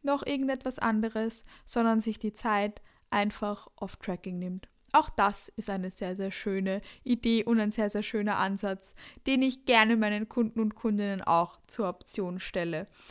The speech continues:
Das heißt, es ist mir immer wichtig, dass man für sich selbst den Approach findet, der am angenehmsten ist, dass man sich da nicht ins kalte Wasser geschmissen fühlt, weil manche Leute, wie ich beispielsweise,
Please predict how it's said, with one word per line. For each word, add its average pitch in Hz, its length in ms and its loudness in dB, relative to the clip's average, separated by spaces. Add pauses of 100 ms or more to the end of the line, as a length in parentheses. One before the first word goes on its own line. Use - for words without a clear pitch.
(260)
Das 220 160 -2
heißt, 233 240 4
es 240 140 0
ist 247 120 -2
mir 311 100 2
immer 311 220 4
wichtig, 285 320 0
dass 277 160 -2
man 277 140 0
für 277 100 -4
sich 262 240 -4
selbst - 680 2 (280)
den 220 140 4
Approach 196 640 0
findet, 202 540 0
der 190 100 4
am 196 100 0
angenehmsten 190 800 0
ist, 226 300 -2 (380)
dass 214 120 -2
man 220 140 6
sich 220 160 -4
da 226 100 2
nicht 226 180 2
ins 214 140 -2
kalte 208 320 -2
Wasser 190 300 -4
geschmissen 190 500 -8
fühlt, 190 340 -10
weil 175 100 -4
manche 220 320 -2
Leute, 262 540 2
wie 262 280 -2
ich 262 140 -6
beispielsweise, 226 840 0